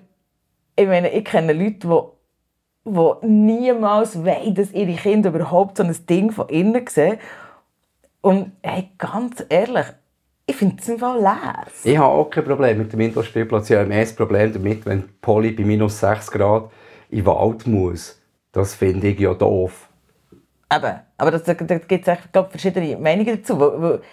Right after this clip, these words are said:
Speaker 1: aber es, es scheint so bei unseren Hörerinnen und Hörern, dass das Indoor-Spielplatz, das Ding,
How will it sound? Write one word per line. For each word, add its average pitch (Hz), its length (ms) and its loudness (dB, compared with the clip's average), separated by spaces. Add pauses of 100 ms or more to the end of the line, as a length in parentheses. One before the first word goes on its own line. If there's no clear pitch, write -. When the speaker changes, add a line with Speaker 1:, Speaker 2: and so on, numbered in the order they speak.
(440)
Speaker 1:
aber 190 240 4
es, 196 280 -2
es 196 300 -2
scheint 262 380 0
so 214 160 2
bei 190 100 -2
unseren 185 280 0
Hörerinnen 190 420 2
und 160 140 -4
Hörern, 190 260 0
dass 165 160 -8
das 165 200 -4
Indoor-Spielplatz, 196 800 0
das - 220 -6
Ding, 196 300 0